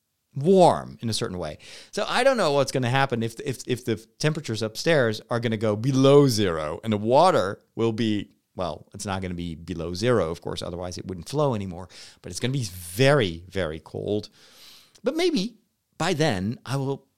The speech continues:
be used to it. Um, now, of course, I don't count on, on taking cold showers for the rest of my life, although maybe if I do feel great, then, then maybe that's something I will do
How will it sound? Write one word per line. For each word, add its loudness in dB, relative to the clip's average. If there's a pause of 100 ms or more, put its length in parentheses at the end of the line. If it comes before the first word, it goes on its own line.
(100)
be -8
used -4
to -8
it. -14 (440)
Um, 2
now, 0
of -6
course, 0
I 0
don't 4
count 2
on, 0
on 2
taking 2
cold -2
showers -2
for -8
the -10
rest -6
of -18
my -10
life, -4 (720)
although -4
maybe -4
if -14
I -12 (120)
do -4
feel -10
great, -10 (120)
then, -12
then -10
maybe -4
that's -4
something -4
I -2
will 0
do 0